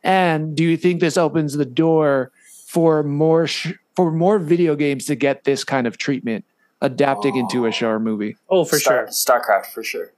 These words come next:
Speaker 1: StarCraft.
Speaker 3: Oh.
Speaker 1: Ooh, that's a good one.
Speaker 2: StarCraft, for sure.
Speaker 3: Oh, that could be cool, actually. Yeah,
Speaker 1: That
Speaker 3: that's a
Speaker 1: could be
Speaker 3: good idea.
Speaker 1: cool.
Speaker 3: I know there's one that they're already working on, I believe, but I still wanna, I'm still wanna see it. But, uh, Ghost of Tsushima, I
Speaker 2: Oh,
Speaker 3: think
Speaker 2: yeah,
Speaker 3: that would
Speaker 2: yeah,
Speaker 3: be
Speaker 2: yeah, yeah.
Speaker 3: amazing,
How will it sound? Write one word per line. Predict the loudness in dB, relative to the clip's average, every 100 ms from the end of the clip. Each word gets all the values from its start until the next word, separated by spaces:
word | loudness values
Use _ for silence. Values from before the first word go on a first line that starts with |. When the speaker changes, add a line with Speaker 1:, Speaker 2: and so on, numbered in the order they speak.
| _ -16
Speaker 1:
StarCraft. | -4 0 0 0 0 0 -2
Speaker 3:
Oh. | -2 0
Speaker 1:
Ooh, | 0
that's | -2 -4
a | -4
good | -2 0
one. | 2
Speaker 2:
StarCraft, | 0 -2
for | -8 -12
sure. | -10 -4
Speaker 3:
Oh, | -4
that | -2 -2
could | -4 -6
be | -6
cool, | -2 -2
actually. | -4 -8 -8
Yeah, | -6 -4
Speaker 1:
That | -2
Speaker 3:
that's | -2 -4
a | -4
Speaker 1:
could | -2
be |
Speaker 3:
good | -2 -2
idea. | -6
Speaker 1:
cool. | -4 -2 0 0 2
Speaker 3:
I |
know | 2 2
there's | 0
one | 0 0
that | 0 2
they're | 0
already | 2 0 0
working | 0 -2 -2 -4
on, | -6
I |
believe, | -6 -4 -4 -6 -8 _
but | -4
I | -4
still | -2 -2
wanna, | -2 -4
I'm | -8 -10 -10
still | -4 -4 -4
wanna | -10 -12
see | -8 -6
it. | -6 -4
But, | 0
uh, | 0
Ghost | 2 0 0 -4
of | -4
Tsushima, | -4 -6 -10
I | _ _ -4
Speaker 2:
Oh, | -2
Speaker 3:
think | 0
Speaker 2:
yeah, | 2
Speaker 3:
that | 2
would | 0
Speaker 2:
yeah, | 0
Speaker 3:
be |
Speaker 2:
yeah, | 0 0 0 -2
yeah. | -2
Speaker 3:
amazing, | -2 -4 -6 -12